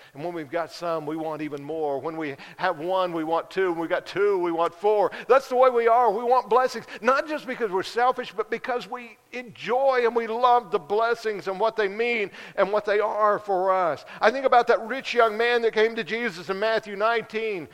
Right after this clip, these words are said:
Look at verse sixteen. That young man came and he said, "Good teacher, what good thing might I do to inherit eternal life?" And they look at him, and he's got wealth, he's got blessings, things have come his way. He even loves God.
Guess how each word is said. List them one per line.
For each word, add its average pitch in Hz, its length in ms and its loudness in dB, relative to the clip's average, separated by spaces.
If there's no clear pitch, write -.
Look 214 100 0
at 226 100 -4
verse 233 220 -2
sixteen. 214 640 -4
That 208 180 -4
young 240 240 2
man 233 300 0
came 226 300 0
and 214 80 -4
he 208 120 -4
said, 208 340 -2
"Good 320 160 0
teacher, 269 420 0
what 233 220 4
good 262 180 -4
thing 277 160 -2
might 247 160 6
I 240 120 6
do 254 200 -2
to 240 120 4
inherit 233 300 6
eternal 226 380 0
life?" 233 260 6
And 220 100 0
they 233 100 4
look 254 180 -2
at 214 100 0
him, 233 280 0
and 214 100 -4
he's 226 100 -6
got 226 240 -2
wealth, 240 300 4
he's 185 160 -8
got 208 220 0
blessings, 240 420 -2
things 269 260 -2
have 208 120 -6
come 240 180 -4
his 226 160 -2
way. 254 180 2
He 262 140 -4
even 277 160 2
loves 226 300 4
God. 214 600 0